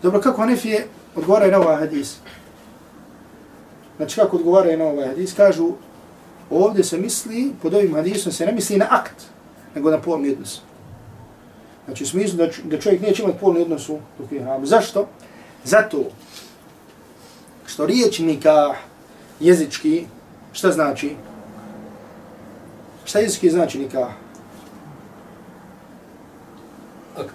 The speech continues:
Speaker 2: vjenčanja.
Speaker 1: Je li akt vjenčanja ili polni odnos?
Speaker 2: Polni.
Speaker 1: Nikah, znači može da znači i polni odnos i da znači akt.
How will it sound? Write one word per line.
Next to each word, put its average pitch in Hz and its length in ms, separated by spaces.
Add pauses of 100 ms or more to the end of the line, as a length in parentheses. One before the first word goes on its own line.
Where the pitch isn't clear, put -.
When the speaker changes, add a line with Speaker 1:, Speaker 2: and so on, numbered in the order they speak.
Speaker 2:
vjenčanja. 113 600 (260)
Speaker 1:
Je 135 80
li 208 100
akt 220 200
vjenčanja 226 540 (120)
ili 160 180
polni 143 300
odnos? - 300 (280)
Speaker 2:
Polni. 117 220 (460)
Speaker 1:
Nikah, 165 560 (880)
znači 156 300
može 170 280 (880)
da 143 100
znači 160 400
i 156 160
polni 180 320
odnos 202 380 (920)
i 147 80
da 139 100
znači 147 380
akt. - 200